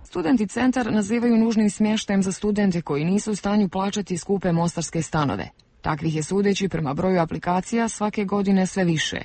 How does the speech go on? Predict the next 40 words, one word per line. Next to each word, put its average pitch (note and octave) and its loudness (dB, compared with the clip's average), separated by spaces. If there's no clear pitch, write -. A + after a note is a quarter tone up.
Univerzitet A#3+ 2
Džemal B3 4
Bijedić, F#3 2
koji C#3+ -2
obilježava G3+ 0
trideset G3+ -2
i F3 0
dvije G3 2
godine G3+ 2
postojanja, B3 2
obnovio A3+ 2
je F3 0
svoj G#3 0
rad A3 0
hiljadu G#3+ 0
devetsto G3+ 0
devedeset E3 -2
sedme E3+ 2
godine D#3 0
u E3+ -8
takozvanom F#3+ 2
većinski G3+ 0
bošnjačkom F3+ 0
dijelu F3+ 2
Mostara, E3 0
a - -6
nakon E3 0
što D#3+ -4
su E3+ -6
hrvatske F#3 0
vlasti G3 2
na D3 0
početku F3+ -2
rata E3 0
u A#3+ 4
kompleksu F3 0
univerziteta D#3+ 0
utemeljile G#3 2
Mostarsko E3 0
sveučilište. D#3 -2